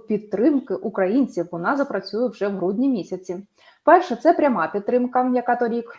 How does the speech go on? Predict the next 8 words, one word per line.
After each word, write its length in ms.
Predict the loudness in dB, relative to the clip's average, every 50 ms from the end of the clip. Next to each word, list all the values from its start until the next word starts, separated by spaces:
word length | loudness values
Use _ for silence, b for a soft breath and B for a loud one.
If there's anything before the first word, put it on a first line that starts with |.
| -18 -12
яку 260 | -10 -10 -6 -4 -2
можна 280 | -2 0 0 -2 -2 -2
було 360 | -2 0 0 2 0 0 -2 b b b b b b -2
витратити 520 | 0 0 2 0 0 -2 -2 -2 -2 0
на 300 | 0 0 2 2 2 2
найбільш 420 | 2 0 0 0 0 -2 -2 -2 -4
нагальні 380 | -4 -2 0 0 0 -2 -2
потреби. 480 | -4 -6 -4 -2 -2 -2 0 -2 -6